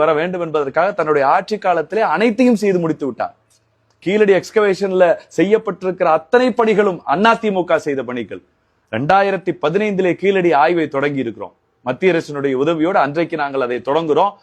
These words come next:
ரெண்டாயிரத்தி பதினாறிலே மீண்டும் இரண்டாம் கட்ட ஆய்வு, ரெண்டாயிரத்தி பதினேழிலே மூன்றாம் கட்ட ஆய்வு,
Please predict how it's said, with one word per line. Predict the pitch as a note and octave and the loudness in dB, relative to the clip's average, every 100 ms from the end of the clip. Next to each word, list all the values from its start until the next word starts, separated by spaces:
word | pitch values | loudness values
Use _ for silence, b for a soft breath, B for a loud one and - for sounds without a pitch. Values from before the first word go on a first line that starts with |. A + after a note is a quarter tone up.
| b b b | b b b
ரெண்டாயிரத்தி | C3 F3+ G#3 F#3+ F3 D#3+ D3 | -2 0 0 0 -4 -6 -4
பதினாறிலே | C#3 F#3 G#3+ F#3+ E3 C3+ - | 0 2 4 2 2 -2 -2
மீண்டும் | C3 F#3+ F#3+ D#3 | -4 -2 -2 0
இரண்டாம் | C#3+ F#3+ F#3+ D#3+ | 0 2 0 -2
கட்ட | C#3+ B2 | -4 -2
ஆய்வு, | A#2+ B2+ G3 | -2 -2 -4
ரெண்டாயிரத்தி | D3+ F#3+ F#3+ E3 D#3+ | 0 0 0 -4 -6
பதினேழிலே | C#3+ G3 A#3 G#3+ F3+ | -2 2 4 4 2
மூன்றாம் | D3 D#3 D#3 C3+ | -4 -2 -2 -2
கட்ட | C3 A#2+ | -4 -4
ஆய்வு, | A2+ A#2 | -4 -4